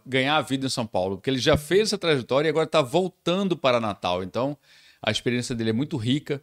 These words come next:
Ele é empreendedor na, na área de tecnologia. E, como ele mesmo diz, apesar de não saber programar, mas ele sabe desenvolver negócios.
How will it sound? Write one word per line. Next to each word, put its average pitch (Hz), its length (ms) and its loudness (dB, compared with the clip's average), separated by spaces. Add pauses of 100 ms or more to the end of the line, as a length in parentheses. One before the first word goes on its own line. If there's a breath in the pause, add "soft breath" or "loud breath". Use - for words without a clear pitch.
(420 loud breath)
Ele 107 160 -2
é 117 40 2
empreendedor 113 420 -2
na, 107 320 -2
na 101 200 -6
área 95 240 -4
de 92 60 -12
tecnologia. 110 920 -4 (720)
E, 101 220 -4
como 123 220 0
ele 117 120 2
mesmo 117 260 0
diz, 101 220 -4
apesar 113 280 0
de 117 80 -6
não 120 80 -2
saber 113 280 0
programar, 120 560 2
mas 123 160 0
ele 123 100 0
sabe 120 340 2
desenvolver 127 800 0
negócios. 120 680 -2